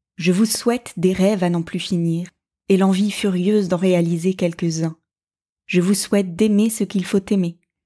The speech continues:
et d'oublier ce qu'il faut oublier. Je vous souhaite des passions, je vous souhaite des silences. Je vous souhaite des chants d'oiseaux au réveil et des rires d'enfants. Je vous souhaite de respecter les différences des autres,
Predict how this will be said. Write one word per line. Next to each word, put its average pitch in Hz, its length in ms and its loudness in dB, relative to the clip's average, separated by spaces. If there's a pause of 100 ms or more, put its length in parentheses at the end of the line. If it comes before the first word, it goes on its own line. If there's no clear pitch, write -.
(260)
et 170 120 2
d'oublier 175 500 2
ce 170 140 -6
qu'il 170 200 -4
faut 170 260 -4
oublier. 165 420 -6 (540)
Je 175 160 0
vous 180 100 2
souhaite 190 380 0
des 185 100 2
passions, 185 480 -2 (320)
je 160 160 0
vous 170 140 2
souhaite 170 420 -2
des 175 80 2
silences. 170 680 -4 (640)
Je 170 140 0
vous 180 140 2
souhaite 180 380 0
des 175 120 0
chants 185 240 0
d'oiseaux 175 320 2
au 185 40 2
réveil 170 520 0 (300)
et 180 80 2
des 170 120 2
rires 170 300 -2
d'enfants. 156 420 -8 (880)
Je - 120 -2
vous 190 160 2
souhaite 220 400 0
de 185 80 2
respecter 196 680 0
les 190 120 0
différences 175 560 -2
des 170 280 -4
autres, 165 280 -10